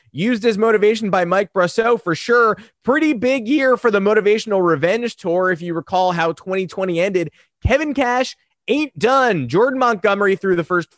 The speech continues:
five balls out of the zone on Sunday,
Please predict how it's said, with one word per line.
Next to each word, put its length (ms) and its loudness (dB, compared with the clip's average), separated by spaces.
five 500 2
balls 480 2
out 140 0
of 80 -4
the 80 -2
zone 340 0
on 240 -2
Sunday, 480 0